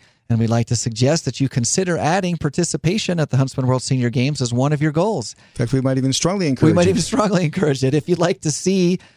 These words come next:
Speaker 1: the results for this year's event, you can find them at senior games dot net. For those who have competed, those results there are a real validation for their work. And for those who have not yet had the opportunity to compete,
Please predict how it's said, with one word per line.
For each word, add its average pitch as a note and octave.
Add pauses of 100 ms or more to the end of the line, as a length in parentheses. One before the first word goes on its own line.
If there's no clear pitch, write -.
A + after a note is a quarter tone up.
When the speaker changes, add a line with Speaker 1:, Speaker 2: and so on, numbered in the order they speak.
(140)
Speaker 1:
the C#3+
results C#3+
for E3+
this A#3
year's E3+
event, C#3
you F3+
can C3
find B2+
them D#3
at A2
senior B2
games A#2
dot A2+
net. A#2+ (360)
For B2
those B2+
who C3
have B2
competed, D3
those B2+
results B2
there B2
are A2+
a A#2
real C#3+
validation B2
for A#2+
their A#2
work. D#3
And E3
for G3+
those B3+
who A#3+
have F#3+
not E3+
yet D3+
had C3+
the C3+
opportunity C3
to B2+
compete, B2+